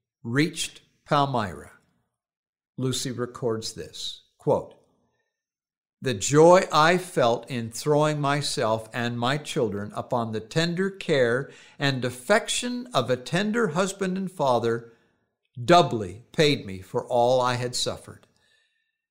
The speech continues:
The children surrounded their father, clinging to his neck, covering his face with tears and kisses that were heartily reciprocated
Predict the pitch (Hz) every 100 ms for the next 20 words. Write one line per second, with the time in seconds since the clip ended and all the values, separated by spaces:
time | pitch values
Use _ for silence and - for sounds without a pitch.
0 | _ 147 151 - 214 151 143 139 - 147
1 | 143 160 170 165 151 151 151 165 151 156
2 | 156 - - _ - 180 233 240 233 185
3 | 170 156 147 131 127 117 - - _ -
4 | _ - 220 233 214 185 143 156 151 -
5 | 175 135 101 - 127 123 - - 180 196
6 | 151 120 - 139 123 117 - 143 - 110
7 | - 143 143 131 - 175 202 196 202 208
8 | 208 - _ _ _ 160 139 - 147 151
9 | 143 - 127 123 123 127